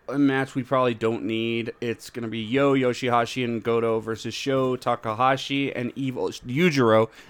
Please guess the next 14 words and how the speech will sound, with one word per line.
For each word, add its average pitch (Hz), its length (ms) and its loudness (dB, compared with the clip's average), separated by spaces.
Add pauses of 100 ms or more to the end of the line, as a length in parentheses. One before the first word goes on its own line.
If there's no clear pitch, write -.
and 113 180 -2
Evil. 127 540 -2 (560)
Uh, 120 400 2
this 165 200 2
will 147 80 6
be 139 160 4
the, 113 260 4
for - 160 -2
the 107 180 2
Never 120 300 4
Six - 400 -2
Man, 143 520 2 (220)
and, 120 380 -2
um, 110 280 0